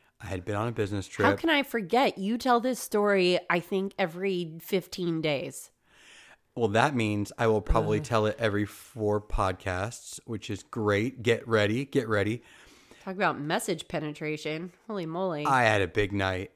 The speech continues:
Speaker 1: I had a big night. I got on, like, a seven A M early Southwest flight. I sat down next to a woman, and she was being pleasant, and I was trying not to vomit.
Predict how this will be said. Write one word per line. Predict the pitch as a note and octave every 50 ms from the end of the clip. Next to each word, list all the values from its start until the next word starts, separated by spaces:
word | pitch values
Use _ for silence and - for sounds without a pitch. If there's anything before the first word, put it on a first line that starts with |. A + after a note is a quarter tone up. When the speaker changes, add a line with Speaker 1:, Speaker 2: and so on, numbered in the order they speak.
| _ _ -
Speaker 1:
I | G2
had | F#2+ F#2+
a | F#2+ F#2
big | - - G#2 G#2 G2+
night. | G#2 G2 F#2+ F2+ F2+ F#2 F#2+ - _ _
I | - G#2 G2
got | F#2 G2+ G2 F#2+
on, | F#2+ F#2+ F#2+
like, | F#2+ F2+ -
a | F2+ F2
seven | - - - - G#2+ G2+ G2+ G2
A | G2 G2
M | G2 G2 G2 G2 F#2+ F#2+ F#2+ G2 G2 - _ _ _ -
early | A#2+ A2 G#2+ G#2 G#2 G2+ G#2 G2+
Southwest | - - - G2 F#2+ F#2 - G#2+ G2 F2+ - -
flight. | - - G2 F#2+ F#2+ F#2+ G2 G2 - _ _ _ _ _ _ _ _ _ _ _ _ _ _ _ _ _ _ _ _ _ -
I | A2 G#2+ A2 G#2+
sat | - - A#2 A2+ G#2 -
down | A2 G#2 G2 F#2+ F#2+
next | F#2+ F2+ - - -
to | - G2 F#2+
a | F2+
woman, | F2 F#2+ G2+ F#2 F#2 F#2 F#2 F#2 F2+ F2+ - _ _ _ _ _ _ _ _ _ _ _ _ _ _ _ _ _ _ _ _ -
and | G#2+ G2 F#2+ F#2 F#2 F#2 F2+ F2+ F#2 F#2 - _ - -
she | - - - - G#2+ G2
was | F#2+ G2+ G#2 G#2
being | - - - A2+ B2+ C#3+
pleasant, | C#3+ - - B2 A2 G#2 G2 - G#2+ G#2 G#2 A2 - - -
and | G#2+ G2+ G#2 -
I | G2+ F#2+ F#2+
was | F#2 G2 G#2+ -
trying | - - - G2+ G2 G2+ G#2
not | G2+ G2 - -
to | D3
vomit. | C3 G#2+ G#2 G2+ F#2+ F#2 F#2 F#2 F2+ F#2+ G2+ -